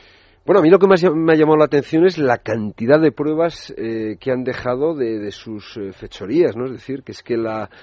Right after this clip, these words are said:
la, la falsificación de facturas, eh, pues, eh, los fiscales la han determinado en muy poco tiempo y la agencia tributaria en muy poco tiempo. Eh, la evasión a paraísos fiscales es que la tenían por escrito, en fin, con todo lujo de,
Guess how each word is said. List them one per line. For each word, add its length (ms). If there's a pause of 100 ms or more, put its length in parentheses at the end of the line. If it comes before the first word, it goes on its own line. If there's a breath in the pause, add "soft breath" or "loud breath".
(140 loud breath)
la, 640
la 320
falsificación 680
de 80
facturas, 720
eh, 160 (360 loud breath)
pues, 360
eh, 240
los 240
fiscales 680
la 200
han 100
determinado 520
en 80
muy 140
poco 260
tiempo 420
y 80
la 80
agencia 300
tributaria 340
en 80
muy 140
poco 240
tiempo. 420 (400 loud breath)
Eh, 260
la 200
evasión 400
a 60
paraísos 360
fiscales 560
es 100
que 100
la 100
tenían 300
por 180
escrito, 580
en 80
fin, 220
con 160
todo 180
lujo 320
de, 240